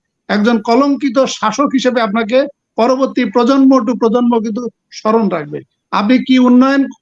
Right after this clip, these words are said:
করছেন, কিন্তু এই উন্নয়নের, উন্নয়নের পিছনে কিন্তু billions of dollar কিন্তু আপনি ঋণ রেখে যাচ্ছে। এই মুহূর্তে একশো পঞ্চাশ বিলিয়ন ডলার কিন্তু ঋণ। প্রতিটা বাচ্চা জন্ম নেওয়ার সাথে সাথে এক লক্ষ পঞ্চাশ হাজার টাকা তাকে ঋণের ক্ষোধা নিয়ে জন্ম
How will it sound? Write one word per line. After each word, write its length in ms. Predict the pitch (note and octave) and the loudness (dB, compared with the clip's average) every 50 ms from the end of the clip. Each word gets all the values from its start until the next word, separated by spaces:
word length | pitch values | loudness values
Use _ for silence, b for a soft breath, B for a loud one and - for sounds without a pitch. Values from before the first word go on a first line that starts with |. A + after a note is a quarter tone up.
| _ _ | _ _
করছেন, 500 | - A#3+ C4 G#3+ - - C#4 C4+ C4+ A3+ | -2 -2 -2 -2 -2 -2 0 0 0 -2
কিন্তু 200 | G#3+ A#3 G3+ A#3+ | -4 -2 0 2
এই 60 | A3+ | 2
উন্নয়নের, 580 | A#3 A#3 A#3 A#3+ B3 B3 B3+ B3+ B3+ C4 C#4 D4 C#4+ - - _ _ _ _ - | 2 4 2 2 2 2 2 2 2 2 2 0 -2 -4 -10 _ _ _ _ 0
উন্নয়নের 500 | G3+ A3 A#3+ B3 B3 B3+ B3 B3 A3+ G3 - | 2 2 4 4 2 2 2 2 0 0 -2
পিছনে 340 | A#3+ B3 - C4 C4+ C4+ C4 | -2 -2 0 2 2 2 2
কিন্তু 240 | A#3 C4 B3+ B3+ | 0 0 0 0
billions 480 | A3+ F#3+ G3 A#3+ B3+ C#4 C#4+ C#4+ C#4 - | 0 0 2 2 4 4 4 4 2 0
of 160 | C4 C4 B3 | 0 -2 0
dollar 360 | G#3 G#3 A3+ A#3 A#3+ B3 A#3 | 0 0 0 2 2 0 0
কিন্তু 180 | G#3 A#3+ A3 A#3+ | -2 -2 -2 -2
আপনি 160 | A#3 A3+ A3 | -2 0 -2
ঋণ 360 | G3+ F3+ G#3 A3+ A#3+ B3 A#3+ | -2 -2 -2 -2 -2 -2 -2
রেখে 320 | A3+ G3+ F3 G3+ G3 A#3 A3 | -4 -6 -6 -6 -4 -4 -4
যাচ্ছে। 360 | G3 F3+ D#3 _ - E3 D#3+ - _ _ _ _ _ _ | -4 -6 -8 _ -16 -18 -18 -18 _ _ _ _ _ _
এই 140 | - G#3 A#3 | -2 0 2
মুহূর্তে 280 | A3+ C4 A#3+ - C#4 | 2 2 2 0 0
একশো 400 | B3 A#3+ A#3 - - B3+ B3 B3 - | -2 -2 -2 -2 -2 -2 -2 0 0
পঞ্চাশ 420 | B3 B3+ C4 B3 - C4 B3+ B3+ | 4 4 4 4 4 0 0 0
বিলিয়ন 400 | A3 G#3 A#3 A3+ A#3+ B3 B3 A3+ | 0 -2 -2 0 0 0 0 0
ডলার 320 | G3+ G#3 G#3+ A3 A3+ G#3+ | 0 2 2 2 0 0
কিন্তু 240 | G3 A3+ A3 G3+ G#3+ | -2 -4 -4 -2 -2
ঋণ। 280 | F#3 F#3+ G3 F3+ D#3 D3 - _ _ _ _ _ _ | -2 -2 -2 -2 -4 -6 -8 _ _ _ _ _ _
প্রতিটা 380 | G#3+ A3+ - C#4 A3+ C4+ C4 | -2 0 2 0 0 0 -2
বাচ্চা 400 | A#3+ G#3+ A#3 A#3+ A#3+ - C4 B3 | 0 0 -2 -2 -2 -2 -2 0
জন্ম 320 | A3 A3+ B3 B3 A#3+ B3 B3 | 0 2 2 2 4 4 4
নেওয়ার 300 | A#3+ B3 A#3+ A#3+ A#3+ A3+ | 4 4 4 2 2 0
সাথে 260 | - G#3 F3+ A3+ B3+ | 0 -2 -2 -2 0
সাথে 320 | G3 A#3+ A#3+ - G3 E3 C#3+ - _ _ _ _ _ _ _ | 0 0 -2 -2 -6 -8 -8 -12 _ _ _ _ _ _ _
এক 260 | - G#3+ A#3 A3 B3+ | -4 -4 -2 0 0
লক্ষ 240 | B3+ B3+ B3+ A#3+ C4+ | 0 0 0 0 -2
পঞ্চাশ 500 | C4 C4 - C4+ C#4 C4 - C#4+ A#3 - - | -2 0 0 0 0 2 0 -2 -4 -2 -4
হাজার 200 | A#3+ A#3+ B3 A#3 G3+ | -6 -6 -6 -6 -6
টাকা 200 | A#3 A3+ G3 A#3 | -6 -4 -2 -4
তাকে 320 | A3 - A3+ G3+ G#3 A3+ G#3+ | -2 -2 -2 0 0 0 0
ঋণের 380 | F#3+ G3 G#3 A3 A3+ A#3+ A#3+ A#3+ G3+ F3+ - _ _ _ _ | 2 2 2 4 2 2 2 0 0 -2 -6 _ _ _ _
ক্ষোধা 240 | - G3 G3+ F#3+ A#3 A#3+ A#3 | -2 0 2 2 2 2 2
নিয়ে 160 | A#3+ B3+ C4 B3+ B3 F#3+ | 2 4 2 2 2 0
জন্ম 180 | G3+ G3+ F#3+ | -2 -2 -2